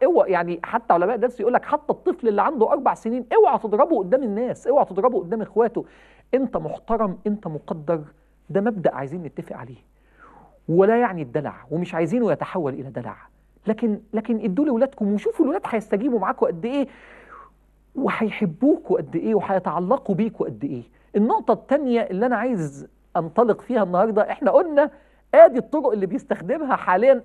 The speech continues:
أغلب الآباء، مش كل الآباء، كذا وكذا وكذا الطرق اللي أنا بنقول تعالوا نغيرها. طب تعالوا نشوف الطرق اللي كان بيستخدمها النبي تحت المبدأ ده. مش إحنا قلنا في مبدأ اسمه الاحترام والتقدير؟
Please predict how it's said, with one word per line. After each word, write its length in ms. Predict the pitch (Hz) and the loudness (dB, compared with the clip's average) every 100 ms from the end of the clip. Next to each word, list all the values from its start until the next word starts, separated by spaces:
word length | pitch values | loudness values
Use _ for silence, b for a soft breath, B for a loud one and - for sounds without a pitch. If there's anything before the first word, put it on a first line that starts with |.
| 285 | 4
أغلب 320 | 349 247 196 | 4 4 2
الآباء، 340 | 170 160 151 | 0 0 -2
مش 160 | 165 170 | -4 -8
كل 200 | - 240 | -2 2
الآباء، 420 | 190 170 165 151 - | 2 2 2 2 2
كذا 240 | 240 214 | 4 6
وكذا 300 | 180 175 208 | 4 4 2
وكذا 320 | 185 233 220 180 | 2 4 4 2
الطرق 320 | - 240 226 | 2 4 4
اللي 160 | 180 | 4
أنا 180 | 226 220 B B B 151 | 2 0 B B B -6
بنقول 280 | 170 247 | -4 -2
تعالوا 240 | - 190 226 | 0 0 2
نغيرها. 420 | 160 147 139 117 - _ b b | 0 0 0 -4 -20 _ b b
طب 160 | - - | 0 2
تعالوا 280 | 349 440 494 | 2 4 2
نشوف 180 | 440 381 | 0 -2
الطرق 240 | - 415 | 2 2
اللي 120 | 302 | 2
كان 160 | 269 277 | 0 0
بيستخدمها 540 | 240 - 202 202 320 | 0 -2 -2 -2 -2
النبي 360 | 226 214 285 277 | 0 0 0 -2
تحت 240 | 285 - | -4 -4
المبدأ 360 | 202 208 151 139 | 0 0 0 -4
ده. 160 | 135 - _ _ _ _ - | -6 -14 _ _ _ _ -6
مش 80 | |
إحنا 180 | 262 226 | -4 -2
قلنا 160 | 247 254 | 0 0
في 160 | - | 4
مبدأ 260 | 269 262 202 | 4 4 2
اسمه 200 | 208 202 | 0 -4
الاحترام 380 | 180 - 214 285 | -4 -2 -2 -2
والتقدير؟ 440 | - - 190 302 | -2 -4 -2 -2